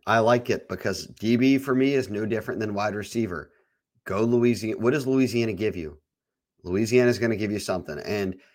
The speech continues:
there are safeties out there. Uh, Joel Rogers is a guy we wrote about on the site today out of the Feliciana area, plays quarterback, but is being recruited by Kerry Cooks at safety. He could get an offer. Deshaun McBride is a guy Billy and I have talked about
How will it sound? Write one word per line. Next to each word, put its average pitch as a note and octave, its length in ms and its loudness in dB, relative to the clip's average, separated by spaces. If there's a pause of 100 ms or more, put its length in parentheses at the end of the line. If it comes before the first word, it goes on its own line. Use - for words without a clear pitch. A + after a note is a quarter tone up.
(180)
there G#2 260 2
are A2+ 140 6
safeties A#2+ 500 2
out A2 240 4
there. D#2 220 -4
Uh, E2+ 140 -2 (220)
Joel G2+ 420 4
Rogers G#2+ 480 4
is F2 100 -8
a F#2 60 -8
guy F#2+ 160 0
we G2+ 100 0
wrote G2 220 0
about G2+ 180 0
on G2+ 100 0
the G2+ 60 -6
site G2 300 -2
today G#2+ 340 0
out F2+ 100 -2
of F2 60 -6
the F2+ 80 -12
Feliciana G2+ 600 -4
area, E2 460 -4 (340)
plays G#2+ 260 0
quarterback, G#2 640 2
but E2+ 100 -8
is F2+ 140 -8
being F#2 320 -4
recruited F#2+ 400 -4
by G2+ 120 0
Kerry G#2 300 -2
Cooks G2 320 -6
at F#2+ 100 -10
safety. G#2 520 -2
He G#2 160 -6
could F#2+ 180 -8
get G2 140 -4
an F2+ 120 -6
offer. D#2+ 460 -8 (340)
Deshaun A2 460 2
McBride A2+ 460 6
is F#2+ 120 -4
a F#2+ 60 -4
guy F#2 180 2
Billy F#2+ 260 -2
and G2 100 -2
I F#2+ 80 0
have F2+ 100 -2
talked F#2 240 -2
about F#2 280 0